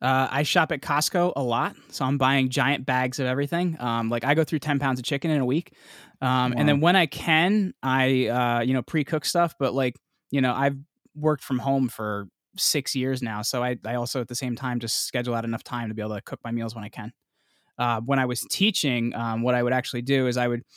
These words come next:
Speaker 1: cook the entire week on a Sunday night in boxes, and then I would have it ready to go during the week. But, you know, as my life's kind of changed, I've tried to kinda create the lifestyle I wanna create around food.
Speaker 2: Build your life on your terms, right,
Speaker 1: Yeah.
Speaker 2: Jeremy?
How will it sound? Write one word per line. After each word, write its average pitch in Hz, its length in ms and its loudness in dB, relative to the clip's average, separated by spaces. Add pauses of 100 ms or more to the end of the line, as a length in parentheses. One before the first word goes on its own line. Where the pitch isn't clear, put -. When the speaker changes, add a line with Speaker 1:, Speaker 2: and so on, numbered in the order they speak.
(320)
Speaker 1:
cook - 220 0
the 139 120 2
entire 131 580 0
week 135 260 0
on 127 80 -2
a 123 60 -2
Sunday 131 300 0
night 127 240 0
in 117 120 -2
boxes, 117 460 -4
and 113 80 -4
then 113 80 -4
I 107 40 -2
would 113 80 -4
have 120 120 -2
it 92 40 -8
ready 113 180 -6
to - 60 -12
go 113 120 -2
during 113 160 -4
the 110 60 -6
week. 104 260 -8
But, 110 220 -4
you 127 100 -4
know, 113 160 -4 (280)
as 143 180 2
my 151 100 6
life's 139 220 2
kind 131 140 -2
of 120 60 -8
changed, 120 340 -2
I've 107 100 -6
tried 113 200 -6
to 107 100 -4
kinda 113 400 -6 (200)
create 113 200 -6
the 104 60 -10
lifestyle 107 360 -8
I 104 60 -10
wanna 104 160 -8
create 113 200 -6
around 110 180 -6
food. 117 220 -8 (840)
Speaker 2:
Build 147 420 4
your 139 100 6
life 127 300 4
on 104 140 2
your 117 200 4
terms, 95 640 -4 (220)
right, 113 140 2
Speaker 1:
Yeah. 104 40 -2
Speaker 2:
Jeremy? 113 460 0